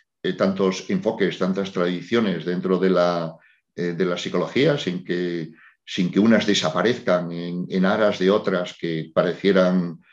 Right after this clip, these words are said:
eh, pues, más o, o más científicas o más eficaces, ¿no? Es un problema filosófico ese, el, el de la pluralidad de tradiciones y de,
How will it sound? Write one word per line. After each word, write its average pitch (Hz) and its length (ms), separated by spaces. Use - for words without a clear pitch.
eh, 87 120
pues, 90 200
más 92 400
o, 92 160
o 82 480
más 101 160
científicas 90 720
o 78 60
más 87 280
eficaces, 82 720
¿no? 110 280
Es - 140
un 87 240
problema 87 600
filosófico 92 720
ese, 131 500
el, 78 400
el 87 160
de 90 100
la 85 220
pluralidad 90 680
de 82 200
tradiciones 90 920
y 82 100
de, 80 500